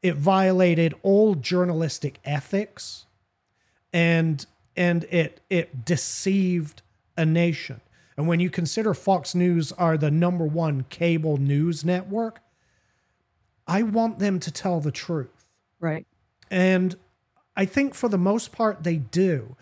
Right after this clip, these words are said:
Speaker 1: or at least more so than the other networks.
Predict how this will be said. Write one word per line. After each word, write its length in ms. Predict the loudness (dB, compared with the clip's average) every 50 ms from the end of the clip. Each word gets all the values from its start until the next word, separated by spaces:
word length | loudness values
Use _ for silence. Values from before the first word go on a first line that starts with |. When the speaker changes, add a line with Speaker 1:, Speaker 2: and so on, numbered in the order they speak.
| _ _ -2
Speaker 1:
or 160 | 2 2 2
at 80 | 4 4
least 400 | 2 2 2 0 -4 -6 -12 -16 _ _ _ _ _ _ _ _ _ _ _ _ _ -2
more 400 | 2 4 4 6 6 4 2 0
so 440 | -2 -4 0 2 2 2 2 2 0
than 220 | 0 0 0 2
the 180 | 0 0 -2 -2 0
other 280 | 0 0 2 0 0
networks. 880 | 0 -2 -4 -6 -8 _ -16 -16 -16 -16 -20 _ _ _ _ _ _ _